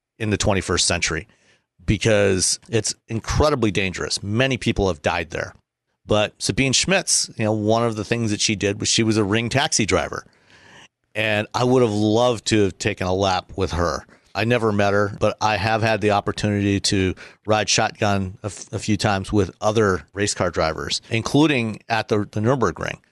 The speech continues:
Back in twenty ten, uh, I went on, uh, a trip with Buick for the launch of the, uh, the Buick Regal, which was being built in Germany. It was based on the Opel Insignia. And part of the drive, we went to the Nürburgring,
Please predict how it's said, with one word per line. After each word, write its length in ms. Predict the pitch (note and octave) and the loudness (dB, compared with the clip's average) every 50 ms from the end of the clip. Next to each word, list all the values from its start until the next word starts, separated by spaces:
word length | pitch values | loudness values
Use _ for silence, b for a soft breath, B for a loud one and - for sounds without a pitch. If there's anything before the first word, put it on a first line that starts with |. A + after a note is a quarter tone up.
| b b b b _ | b b b b _
Back 220 | - G#2 G2 - - | -2 -2 -2 -2 -2
in 200 | G#2 G2 F#2+ E2+ | -4 -4 -4 -2
twenty 300 | - - A#2 A#2+ A#2+ G#2 | -2 0 0 0 0 -2
ten, 580 | - - - C3 A#2 G#2+ F#2 E2+ D#2+ D2 D#2+ - _ _ _ | -4 -2 -2 0 0 0 -2 -4 -6 -10 -14 -18 _ _ _
uh, 340 | - G2 F#2 F2+ F2 F2+ F#2+ F2+ | -4 -2 0 0 0 0 -2 -2
I 40 | |
went 320 | F#2 F#2+ G2+ G2 F#2 - _ _ _ _ _ - | 0 0 0 0 -2 -4 _ _ _ _ _ -6
on, 360 | F#2+ F#2+ F#2 F2+ F2+ F2+ F2 | -4 -2 -2 -2 -2 -2 -2
uh, 320 | F2 F2 E2+ F2 F2 F2+ E2+ | -2 0 0 0 0 -2 -4
a 40 | E2+ | -6
trip 300 | - - G#2 - - - | -4 -4 -4 -4 -4 -8
with 200 | G2+ F2+ - _ | -12 -12 -10 _
Buick 340 | - G#2 G2+ G2 F#2 - - - _ | 0 2 2 2 2 0 -6 -14 _
for 180 | - - F#2 | -6 -4 -2
the 120 | E2 E2+ D#2+ | 0 0 0
launch 420 | F2+ F#2 F2+ F2+ F2 - - - - | 0 0 0 0 0 -2 -4 -4 -2
of 340 | - F#2 F2 E2+ D#2+ D#2 D2+ | -2 0 0 0 -2 -4 -4
the, 260 | D#2+ E2 D#2+ D#2+ D#2 | -4 -2 -2 0 -2
uh, 100 | D#2 D2+ - b b b b b - | -2 -4 -6 b b b b b -8
the 60 | F#2+ | -2
Buick 280 | G2 G#2 G2 F2+ - | 0 0 0 2 2
Regal, 400 | G#2 G2+ G#2 F#2 F2 - - - D#2+ | 0 0 0 0 -2 -4 -4 -6 -4
which 260 | F2+ F#2 F2 - - | -2 -2 -2 0 0
was 340 | F#2 F2+ E2+ E2+ E2+ - B B B B B B B _ | 0 2 2 2 0 -2 B B B B B B B _
being 180 | - G#2 F#2+ E2+ | -6 -4 -2 0
built 240 | D#2 A2 A2+ A2 - | 2 2 2 2 0
in 100 | G#2 F2+ | -2 0
Germany. 380 | F#2 G#2 G2 F#2+ F#2+ F#2 F#2 | 0 0 2 2 2 2 2
It 80 | F#2 - | 0 0
was 100 | F2+ E2 | -2 -4
based 340 | - - F2+ F#2 F2+ - - | -4 -2 -2 -2 0 0 0
on 160 | F#2+ F2+ F2 | 0 0 0
the 240 | F2 E2+ E2+ E2+ - | 0 0 -2 -2 -4
Opel 400 | - - - F#2 F2 - F#2 F2+ | -8 -4 -4 -4 -2 -2 -2 -2
Insignia. 600 | F2 E2+ - - A2 G2 F#2 E2 D#2 D#2+ D#2 - B B B B B B B B B _ _ _ _ | -2 0 0 0 0 0 0 -2 -2 -2 -2 -6 B B B B B B B B B _ _ _ _
And 400 | - G#2 G#2 G2+ G2 F#2+ F#2 E2+ - b b b b _ _ | -4 -2 -2 0 0 0 -2 -4 -8 b b b b _ _
part 200 | - B2 B2 B2 | -2 0 2 2
of 80 | B2 A2 | 2 0
the 80 | A2 | 0
drive, 460 | F2+ G#2+ G#2+ G2+ G#2 G#2 G#2 F#2+ - - | 2 2 2 2 2 2 0 -2 -4 -4
we 120 | - G#2 G#2 | 0 0 2
went 280 | F#2+ G#2 A2+ A2+ - | 2 2 0 0 -2
to 380 | - - A2+ A2 G#2 G#2 G#2 G2+ | 0 2 2 4 4 4 2 2
the 140 | F#2 G2 F#2+ | 2 0 0
Nürburgring, 720 | F#2+ G2 F#2+ F#2+ F#2 E2 G2 F#2 F2+ F#2 F#2 F2 E2+ - | 0 0 0 0 0 -2 -2 -2 -2 -2 -4 -8 -12 -16